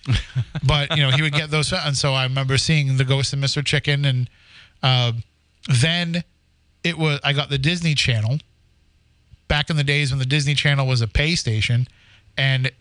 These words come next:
Speaker 2: it was on all the time, and, like, all those movies, the computer wore tennis shoes, all those, that's what they were just filling this network up with.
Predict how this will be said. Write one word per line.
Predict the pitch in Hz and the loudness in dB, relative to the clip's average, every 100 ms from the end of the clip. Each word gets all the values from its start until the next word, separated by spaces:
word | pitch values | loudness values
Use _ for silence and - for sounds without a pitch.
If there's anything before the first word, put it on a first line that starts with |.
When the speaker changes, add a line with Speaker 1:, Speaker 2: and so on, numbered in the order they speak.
| _ | _
Speaker 2:
it | 147 160 | -4 0
was | 147 135 123 - - _ _ _ _ - - - | 0 0 -2 -4 -8 _ _ _ _ -20 -16 -4
on | 147 151 | 0 0
all | 147 139 | 0 0
the | 135 | -2
time, | 139 135 139 139 | 0 0 0 -2
and, | 123 | -2
like, | 113 104 - - | -4 -6 -10 -8
all | 135 139 | -4 -2
those | 143 143 127 | 0 0 0
movies, | 131 143 135 139 127 | 0 0 0 0 0
the | 131 | -2
computer | - 131 151 147 | 0 0 0 0
wore | 143 135 | -2 -2
tennis | - 143 131 | 0 0 0
shoes, | - 139 135 | 0 2 2
all | 131 135 | 0 0
those, | 139 | -2
that's | 151 147 | 0 0
what | |
they | 151 | 0
were | 147 | 0
just | 135 123 | -2 -2
filling | - 143 143 | -2 0 0
this | 127 - | 0 0
network | 131 160 170 127 | -2 0 0 0
up | 117 - | 0 2
with. | 110 104 | 0 0